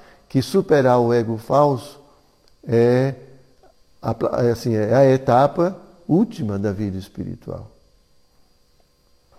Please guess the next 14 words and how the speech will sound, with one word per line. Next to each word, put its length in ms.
Eu 300
sou 240
Deus. 640
Prabhupada 340
não 60
fala 240
isso? 260
Que 80
isso 140
é 100
uma, 320
a 100
última 360
armadilha 680